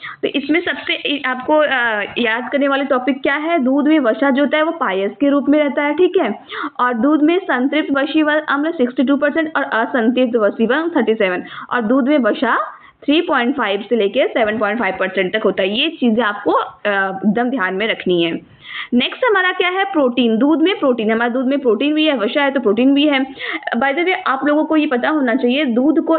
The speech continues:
एक संपूर्ण आहार माना गया है, मतलब दू-, दूध में सारे जो प्रो-, अ, अ, होते हैं, अ, सम-, हमारे मिनरल्स,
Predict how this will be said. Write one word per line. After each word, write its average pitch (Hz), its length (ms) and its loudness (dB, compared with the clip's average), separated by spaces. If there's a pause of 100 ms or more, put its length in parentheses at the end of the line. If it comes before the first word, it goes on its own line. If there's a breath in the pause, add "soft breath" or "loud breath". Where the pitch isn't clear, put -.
(100)
एक 320 120 -4
संपूर्ण 254 500 2
आहार 214 420 -2
माना 185 260 -2
गया 185 180 0
है, 190 240 0 (420 loud breath)
मतलब 240 160 0
दू-, 226 240 0
दूध 254 200 4
में 302 180 4
सारे 277 480 -2
जो 277 220 2
प्रो-, 247 300 0
अ, 233 320 0
अ, 214 120 0
होते 254 300 0
हैं, 262 180 -4
अ, 214 220 -2
सम-, 226 540 -4
हमारे 220 360 0
मिनरल्स, 220 600 0